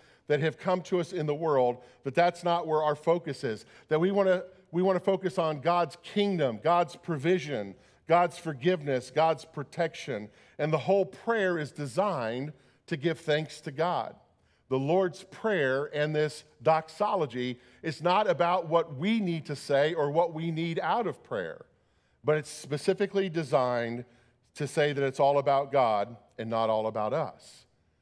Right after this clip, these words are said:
Many of us, when we pray, we, we use a couple of pronouns, I, me, and my.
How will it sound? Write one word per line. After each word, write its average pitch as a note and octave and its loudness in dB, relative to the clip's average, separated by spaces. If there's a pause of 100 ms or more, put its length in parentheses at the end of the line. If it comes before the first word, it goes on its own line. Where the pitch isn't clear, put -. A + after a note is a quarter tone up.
(340)
Many F#3+ 2
of F3+ 0
us, D#3+ 0
when D#3+ -2
we D3+ -2
pray, F3+ 0
we, D#3 -6
we D#3+ -6
use F3 -2
a E3+ -4
couple F3 0
of D#3 -6
pronouns, A#2 -2
I, C#3 0
me, C3+ -6
and C#3+ -6
my. D3 -4